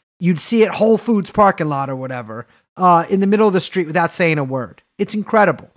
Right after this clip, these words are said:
Uh, a-, and people, I, I think some people are sort of waking up to see what this is, but, like, this is the stuff that Alex Jones <laughs> warned you about. They're actually doing it. Uh, and, and I think a lot of people just don't know how to react because,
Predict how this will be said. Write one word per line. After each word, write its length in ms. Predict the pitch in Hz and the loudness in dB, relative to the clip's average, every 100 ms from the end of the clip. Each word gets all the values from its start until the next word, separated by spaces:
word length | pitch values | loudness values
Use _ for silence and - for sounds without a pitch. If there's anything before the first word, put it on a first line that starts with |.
| _ _ _ _ _ | _ _ _ _ _
Uh, 300 | 202 208 196 - | 4 4 4 0
a-, 180 | 214 - | -8 -2
and 220 | 233 214 | -2 0
people, 320 | 302 330 302 | -2 0 0
I, 280 | 269 240 208 - | -2 -2 -4 -4
I 240 | 185 220 | -2 -2
think 260 | 220 339 - - 180 | 0 -4 -6 -10 -4
some 180 | 285 320 | 0 2
people 220 | 349 247 | 0 0
are 60 | 226 | 0
sort 180 | - 190 | 0 -4
of 100 | 175 | -2
waking 220 | 196 196 | -2 -4
up 100 | 165 | -4
to 80 | 165 | -6
see 140 | 196 | -6
what 140 | 175 | -6
this 160 | 165 151 | -6 -6
is, 240 | 269 294 | -4 -4
but, 140 | - 147 | -6 0
like, 240 | 180 233 - - - | 0 0 -4 -20 -2
this 220 | 254 - | 0 4
is 240 | 359 320 | 4 4
the 100 | 226 | 2
stuff 320 | 208 - 196 - | 0 2 2 2
that 140 | 175 | -2
Alex 360 | 170 185 143 123 | 0 0 0 -4
Jones 500 | 180 170 156 143 131 | 0 0 0 -6 -4
<laughs> 0 | |
warned 300 | 165 160 160 | -4 -4 -8
you 100 | 135 | -10
about. 340 | 123 123 117 - - | -8 -10 -12 -20 -6
They're 100 | 196 | 0
actually 520 | 226 262 - 226 214 | 4 2 0 -4 -4
doing 360 | 165 208 196 139 | 0 2 2 -4
it. 140 | - _ - - _ _ - | -12 _ -20 -20 _ _ 2
Uh, 420 | 202 196 185 170 _ - | 4 6 4 0 _ -6
and, 440 | 220 220 202 175 - | 0 0 0 -4 -12
and 320 | 196 214 208 185 | -6 -2 -2 -2
I 120 | 202 | -2
think 200 | 208 302 | -2 0
a 40 | |
lot 140 | 285 247 | 2 2
of 60 | |
people 180 | 220 220 | 2 -4
just 160 | 190 - | -4 -2
don't 140 | 202 | -2
know 100 | 190 | 0
how 80 | 180 | 0
to 80 | 165 | 0
react 480 | 160 196 175 - - | 0 0 0 -2 -12
because, 420 | 170 190 175 | -4 -2 -2